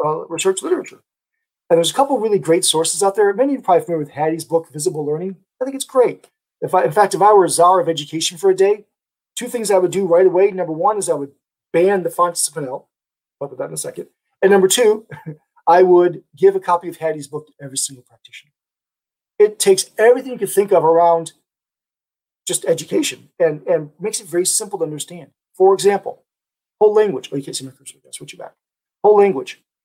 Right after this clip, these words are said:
There's been, um, sixty-four studies, hundred ninety-seven effects, six hundred and thirty people. And they found the average effect size was point zero six,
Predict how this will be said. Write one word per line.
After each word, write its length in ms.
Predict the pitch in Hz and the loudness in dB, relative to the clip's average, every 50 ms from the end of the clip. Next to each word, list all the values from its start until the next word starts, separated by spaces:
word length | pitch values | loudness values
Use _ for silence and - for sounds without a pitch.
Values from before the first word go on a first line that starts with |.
| _ _ _ _ _ _ _ _ _ _ _ | _ _ _ _ _ _ _ _ _ _ _
There's 240 | 180 196 220 202 165 | 2 2 2 2 2
been, 440 | 175 202 196 190 185 175 170 156 - _ _ _ _ _ _ _ - | 4 4 6 6 4 0 -4 -12 -16 _ _ _ _ _ _ _ -12
um, 440 | 156 147 147 143 143 135 139 135 _ _ _ | -10 -10 -10 -10 -12 -14 -18 -20 _ _ _
sixty-four 600 | - - - 247 262 - - 269 262 - 240 262 262 | -8 -8 -6 -6 -8 -10 -12 -12 -6 -4 -2 -2 -2
studies, 540 | 247 - 196 156 135 131 156 180 - - _ _ _ _ _ | -2 -2 -2 -2 -2 -6 -10 -16 -20 -20 _ _ _ _ _
hundred 280 | - 156 175 254 226 226 | -12 -10 -10 -10 -10 -6
ninety-seven 520 | 208 190 185 196 196 - - 190 175 208 | -4 -2 -2 -2 -4 -4 -4 -4 -4 -4
effects, 440 | 220 - - 156 143 147 147 _ - - | -8 -12 -8 -8 -8 -8 -8 _ -8 -6
six 260 | - - 190 190 - | -2 -2 -2 -2 -2
hundred 220 | 202 202 202 190 | -4 -4 -4 -4
and 120 | 175 170 - | -6 -6 -4
thirty 220 | 247 165 165 190 | -2 -2 -2 -4
people. 420 | 185 - 285 - - - - _ _ _ _ _ _ _ _ _ _ _ _ _ _ _ _ _ _ _ _ _ - | -6 -8 -8 -8 -8 -14 -20 _ _ _ _ _ _ _ _ _ _ _ _ _ _ _ _ _ _ _ _ _ 2
And 180 | 196 202 202 | 2 4 6
they 120 | 220 247 262 | 4 4 4
found 340 | - - 220 208 220 214 196 | 4 4 4 4 6 6 4
the 100 | 170 160 | 6 6
average 240 | 165 170 175 160 | 4 4 2 -2
effect 320 | - - - 247 254 254 - | -8 -4 0 0 0 0 0
size 460 | - 175 156 147 147 170 170 - - _ _ _ _ _ _ _ _ _ _ _ _ | 0 0 0 0 0 -4 -6 -10 -14 _ _ _ _ _ _ _ _ _ _ _ _
was 460 | 170 170 175 170 170 170 170 180 175 | -2 2 4 4 4 4 2 0 -2
point 320 | - _ _ - 165 160 147 | -6 _ _ -8 -8 -8 -8
zero 160 | 147 147 135 | -10 -8 -8
six, 360 | - - - _ - - | -10 -12 -16 _ -20 -20